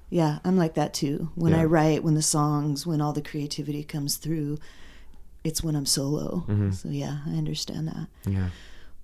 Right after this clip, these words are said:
Speaker 1: When songs do come through for you, like, do you hear them in your head ahead of time? Or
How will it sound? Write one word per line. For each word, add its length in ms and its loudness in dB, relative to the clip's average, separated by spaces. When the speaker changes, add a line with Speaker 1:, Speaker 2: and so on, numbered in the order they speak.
Speaker 1:
When 180 6
songs 500 6
do 560 4
come 240 0
through 260 2
for 160 -2
you, 220 6
like, 220 0
do 100 6
you 140 8
hear 360 4
them 260 4
in 120 2
your 120 0
head 580 -6
ahead 300 2
of 120 2
time? 600 0
Or 600 2